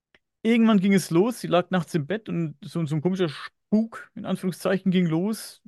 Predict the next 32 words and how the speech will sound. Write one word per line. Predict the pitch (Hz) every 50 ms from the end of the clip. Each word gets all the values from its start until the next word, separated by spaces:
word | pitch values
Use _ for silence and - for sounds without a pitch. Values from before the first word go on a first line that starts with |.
| - _ _ _ _ _
Sie | - 202
hatte | - - -
das | 160 135
Gefühl, | - 175 147 - 202 208
es | 185 156 - -
liegt | 190 190 -
jemand | 196 180 170 165
unter | 196 190 196 190
ihrem | 165 160 139
Bett | 196 202 -
und | 190 170 -
tritt | - 180 180 -
gegen | - 185 185 180
die | 180 180
Matratze. | 170 170 165 170 202 - - - 165 147
Und | 139 135 - - -
<laughs> | -
sie | - - - 165
ist | 139 151 139 -
im | 160 151 143
Bett | - 214 214 _ - _ _ _
umhergeflogen | - 156 139 123 185 214 196 - - - 143 151 156 170 196 208 - _ _ _ _ _ _ _ _ _ _ _ _ _ _ _ _ _ _ _ _ _ _ _ _ _ -
und | 175 180 160 139
denkt, | 165 170 170 -
„Was | 165 143 135
ist | 147 139 -
denn | 151 139
hier | 180 262
los?“ | 277 247 180 139 120 -
Jetzt, | - 139 135 - - -
jetzt, | 147 143 139 - - _ - 147
äh, | 143 139 139 131 127